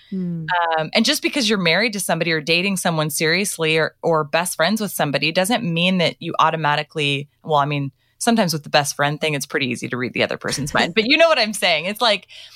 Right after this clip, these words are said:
Speaker 2: you've gotta be open and forthcoming about that stuff. And that takes some real tough work, in my opinion, because there's a lot of shame attached to some of the more, at least for me, like, I don't like negative emotion. I don't like <laughs> experiencing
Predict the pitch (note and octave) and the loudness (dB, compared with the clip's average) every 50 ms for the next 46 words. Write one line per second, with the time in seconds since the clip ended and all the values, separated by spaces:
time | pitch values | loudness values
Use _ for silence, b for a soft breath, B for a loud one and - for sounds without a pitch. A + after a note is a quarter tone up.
0 | B B B _ - A3+ A3+ A3 C#4 C4 C#4 D4+ A#3+ B3+ A#3+ F#3+ - F3+ G3+ G3+ | B B B _ -6 -6 -2 0 2 2 0 0 -4 -6 -6 -4 -2 -2 -2 -2
1 | - A3 G#3 F#3+ F3+ F3 - F#3+ E3+ E3+ - - - D#3+ D3+ E3 F3+ G3+ G#3 G#3+ | -2 -2 -2 -2 -2 -2 -2 -4 -4 -4 -4 -8 -6 -4 -2 -2 -2 2 2 2
2 | G#3+ A3 - A#3 A#3 - - - - - A3+ A3+ B3 C#4 - - - - _ - | 2 2 2 0 -2 -2 -2 -8 -4 0 0 0 0 0 -4 -10 -20 -20 _ -2
3 | - G#3+ A#3 B3 A#3+ - - B3+ C#4+ B3 - - - - B3 A#3 A3+ A3 G#3+ G#3 | 0 2 2 2 2 0 -2 -4 -4 -4 -4 -6 -4 0 0 0 2 2 0 0
4 | G#3 - - - F3 E3+ E3+ G3 G3+ G#3 G#3+ A3+ A3+ A3+ A#3 A3+ A3 G#3 - _ | -2 -4 -6 -8 -10 -4 0 2 4 4 4 4 4 4 2 2 0 -4 -8 _
5 | _ _ _ _ - - - A3 A#3 - - - E3+ F#3 A3 C#4+ - - G#3 F3 | _ _ _ _ -8 -2 0 0 0 0 -2 -2 0 2 2 2 0 -2 -2 0
6 | E3+ E3 D#3+ D#3+ - F#3 E3+ F3 G3 A3 A#3 A3+ - - G#3 F#3 F3 F#3 F#3 F3 | 0 0 0 -2 -2 -2 0 0 2 2 2 0 0 -2 -2 0 0 0 0 0
7 | F#3+ F3+ F3 E3+ E3+ F3 E3+ - - - F3 E3 E3 F3 F3+ F#3 G3 F#3 B B | 0 2 2 2 2 2 0 -2 -2 0 2 2 2 2 2 0 -2 -4 B B
8 | B B B B E3 - - F#3 F3+ F3+ - - - F#3+ F3+ - F#3+ F#3 F3+ E3 | B B B B -4 0 2 2 2 2 0 -2 -4 -4 -2 0 2 2 2 2
9 | F3 E3+ E3 D#3 - G3+ A#3 C4 D4+ - - A#3 F#3+ F3 F3 E3+ F3 F3+ E3+ D3+ | 2 2 2 2 4 4 4 2 2 0 0 0 2 2 4 4 4 4 4 2
10 | C#3+ - - b b b b b b b b _ _ _ - - F#3 F#3 F#3+ G3+ | 0 -2 -8 b b b b b b b b _ _ _ 0 2 2 4 2 2
11 | G#3 G#3+ A3 G#3+ A3 A3 A3 A3 A3 A3 _ _ _ - - F#3 F3+ C3+ E3 E3 | 0 0 0 0 0 0 -2 -2 -2 -4 _ _ _ -2 0 0 2 2 0 0
12 | - - E3+ E3 E3 D#3+ D#3+ D#3+ E3 D3+ C#3 C3+ D#3 - D#3 G#3 - F#3 G#3 G3 | 0 0 -2 -2 -2 -4 -4 -2 0 0 0 0 2 2 2 2 2 2 0 -4
13 | F3+ - - F#3 F3 F#3 - G#3+ - D#4+ A#3+ | -6 -4 -2 0 0 0 0 0 -2 -2 -2